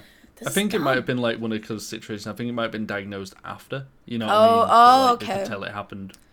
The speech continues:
Speaker 2: before, sort of thing.
Speaker 1: Okay, that might
Speaker 2: But
Speaker 1: make a
Speaker 2: yeah,
Speaker 1: little
Speaker 2: so,
Speaker 1: more
Speaker 2: like,
Speaker 1: sense.
Speaker 2: Tombstones, they're a,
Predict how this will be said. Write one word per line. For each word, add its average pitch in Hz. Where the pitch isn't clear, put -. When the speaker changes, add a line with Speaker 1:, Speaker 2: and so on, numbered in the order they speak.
Speaker 2:
before, 95
sort -
of -
thing. 92
Speaker 1:
Okay, -
that 214
might -
Speaker 2:
But 139
Speaker 1:
make 135
a 147
Speaker 2:
yeah, 165
Speaker 1:
little 127
Speaker 2:
so, 127
Speaker 1:
more 120
Speaker 2:
like, 135
Speaker 1:
sense. -
Speaker 2:
Tombstones, 165
they're 123
a, -